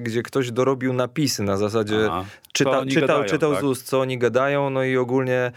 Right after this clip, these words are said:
Speaker 1: e, Udonis Haslem mocno się, em, nazwijmy to delikatnie, poróżnił z Jimmy Butlerem. W to wszystko wkroczył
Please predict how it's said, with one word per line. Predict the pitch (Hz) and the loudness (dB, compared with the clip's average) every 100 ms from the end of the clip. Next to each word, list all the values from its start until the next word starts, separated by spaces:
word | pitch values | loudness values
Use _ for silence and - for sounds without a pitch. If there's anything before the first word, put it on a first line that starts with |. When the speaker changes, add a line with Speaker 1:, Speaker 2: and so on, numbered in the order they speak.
| - - - | -12 -20 -6
Speaker 1:
e, | - 104 107 117 | 0 2 2 2
Udonis | 117 123 117 | 2 0 0
Haslem | 127 113 120 117 | -2 0 0 0
mocno | 117 - 117 | -2 -2 -2
się, | 120 113 - | 0 0 0
em, | 107 101 104 104 - - - _ | 0 0 0 -4 -10 -20 -20 _
nazwijmy | 92 101 113 | -6 -2 -2
to | 110 | 0
delikatnie, | 107 107 113 117 113 | 0 2 0 0 -2
poróżnił | - 151 156 127 117 | 2 4 4 2 0
z | 107 110 | 0 0
Jimmy | 123 113 | 0 2
Butlerem. | 104 - 131 151 175 180 | 0 2 2 2 2 -2
W | - | 0
to | 139 | -2
wszystko | - 151 - 123 | 0 -4 0 -2
wkroczył | - 127 123 120 | 0 -2 0 0